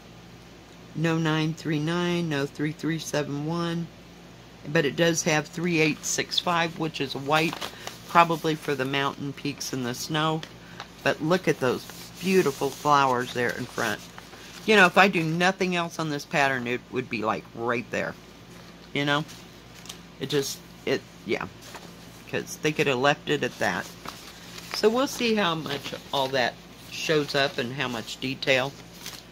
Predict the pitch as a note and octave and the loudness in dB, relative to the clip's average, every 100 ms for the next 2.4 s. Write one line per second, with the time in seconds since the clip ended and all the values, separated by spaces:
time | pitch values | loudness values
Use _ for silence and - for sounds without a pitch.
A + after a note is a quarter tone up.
0 | - - - - A#3+ A#3+ A#3 G#3 G3 F#3+ | -20 -20 -12 0 0 4 4 6 4 4
1 | - F#3 E3 D3 D3 F#3+ G#3 F#3+ F3 - | 4 2 2 -2 0 2 2 2 -2 -2
2 | D3 B2+ A#2 | 0 2 2